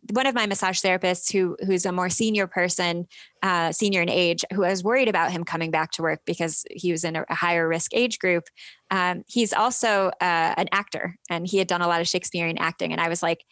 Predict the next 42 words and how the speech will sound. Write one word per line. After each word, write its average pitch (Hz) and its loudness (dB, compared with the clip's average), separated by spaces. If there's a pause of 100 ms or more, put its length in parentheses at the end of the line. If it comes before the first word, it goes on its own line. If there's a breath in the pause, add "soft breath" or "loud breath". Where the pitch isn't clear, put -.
(460 soft breath)
"Okay, 202 0 (280)
here 214 2
is, 214 2 (100)
here 196 2
is 208 2
the 247 -2
project. 214 2
I 208 2
wanna 202 2
record, 208 2
I 208 2
wanna 214 2
make 208 2
this 202 0
more 196 0
interesting 185 -2
for 190 0
our 185 2
new 185 2
hires. 196 2
Can 208 -2
we 190 2
record 180 0
this 175 0
as 170 -4
video 170 0
content?" 170 -4
So - -2
he 185 2
recorded 175 -2
a 170 2
lot 160 0
of 156 -2
our 160 -2
training - -8
videos, - -6
which - -10
I - -6
was - -6
really - -6
happy - -8
about. - -6